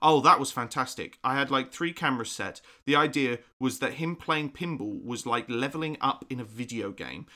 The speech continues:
He'd beat Gus, and after he beat Gus, he'd go and play pinball. Anyway, we let the cameras roll, and he did all that himself.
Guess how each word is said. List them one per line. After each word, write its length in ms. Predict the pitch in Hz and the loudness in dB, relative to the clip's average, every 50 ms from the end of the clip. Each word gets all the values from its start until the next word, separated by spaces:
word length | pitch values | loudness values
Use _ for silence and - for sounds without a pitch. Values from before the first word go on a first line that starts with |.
| - - - _ | -20 -20 -20 _
He'd 240 | - - 123 - - | -8 -8 -8 -6 -2
beat 260 | - 151 190 147 - | -2 -2 -2 -2 0
Gus, 320 | - 127 113 117 - - - - | 2 2 2 2 2 -6 -8 -6
and 100 | 127 123 | -6 -2
after 280 | - 143 165 160 - 156 | 0 0 0 -2 -4 -10
he 180 | 135 - 143 127 | -8 -8 -10 -10
beat 280 | - - 123 110 - | -8 -8 -10 -8 -6
Gus, 280 | - 101 104 - - - | -4 -4 -4 -4 -6 -10
he'd 160 | 123 - - | -10 -8 -4
go 120 | 123 117 117 | -4 -4 -4
and 100 | 113 - | -4 -6
play 140 | - 123 120 | -8 -10 -10
pinball. 440 | - - - 143 123 - 95 87 - _ _ _ _ _ _ - | -8 -8 -6 -6 -6 -6 -8 -10 -12 _ _ _ _ _ _ -4
Anyway, 380 | 147 160 160 135 110 101 - - _ _ _ _ - | 0 0 0 0 0 -4 -8 -14 _ _ _ _ 2
we 140 | 131 135 135 | 4 4 6
let 200 | 147 160 165 165 | 6 4 2 2
the 60 | 190 | -2
cameras 420 | - 147 170 170 165 165 147 - | -6 -4 -4 -2 -2 -4 -4 -2
roll, 340 | 135 127 113 104 104 120 127 | 0 0 0 0 0 -4 -4
and 140 | - 131 127 | -6 -8 -8
he 100 | 123 120 | -8 -6
did 220 | - 131 135 139 | -2 -2 -2 -2
all 220 | - - 147 147 143 | -2 -2 -2 -2 -2
that 180 | 147 135 - | -2 -4 -4
himself. 520 | 135 135 139 135 - - 123 107 101 - | -4 -6 -6 -6 -6 -4 -4 -4 -4 -8